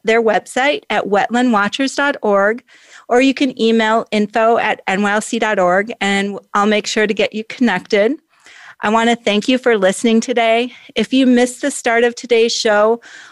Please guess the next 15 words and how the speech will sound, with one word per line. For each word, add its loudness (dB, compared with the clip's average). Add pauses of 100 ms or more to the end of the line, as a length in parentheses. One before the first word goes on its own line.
or 2
would 2
like -2
to -4
access -2
prior 0
shows, -2
visit 0
our -2
homepage 0
on -2
Voice -2
America -2
Empowerment -4
Radio 0